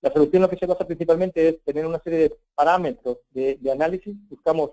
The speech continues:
comportamiento, eh, de ese tráfico de D N S, comportamiento de las queries, el tamaño de esas queries, si estamos incluyendo algún tipo de léxico en, en las peticiones de queries o un tipo de codificación,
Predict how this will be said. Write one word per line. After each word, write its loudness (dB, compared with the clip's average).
comportamiento, -2
eh, -6
de 2
ese 0
tráfico -2
de 0
D 2
N -4
S, -10
comportamiento -8
de 2
las -2
queries, -4
el -6
tamaño 2
de -2
esas -8
queries, 2
si 0
estamos -4
incluyendo -2
algún -2
tipo -2
de 8
léxico -4
en, -10
en -12
las -4
peticiones -4
de 0
queries 2
o 0
un -4
tipo -2
de 2
codificación, -4